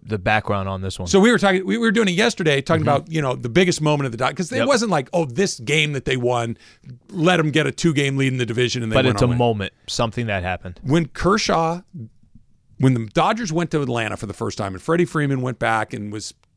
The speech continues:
Speaker 2: very emotional during press conferences, and you could tell he was carrying the burden of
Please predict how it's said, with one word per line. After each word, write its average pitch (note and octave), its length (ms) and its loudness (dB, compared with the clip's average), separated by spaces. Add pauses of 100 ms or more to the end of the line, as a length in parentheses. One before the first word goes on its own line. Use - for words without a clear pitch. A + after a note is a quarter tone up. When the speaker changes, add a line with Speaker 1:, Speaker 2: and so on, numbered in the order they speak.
(680)
Speaker 2:
very D3 280 4
emotional C3 460 -2
during A#2+ 200 -2
press G#2 260 -2
conferences, G2+ 640 -6
and F#2 140 -10 (480)
you D3 100 0
could E3 160 0
tell E3 280 6
he D3 120 0
was C#3+ 200 -2
carrying D3+ 340 0
the C#3 80 -2
burden C3+ 420 -2
of A#2+ 320 -8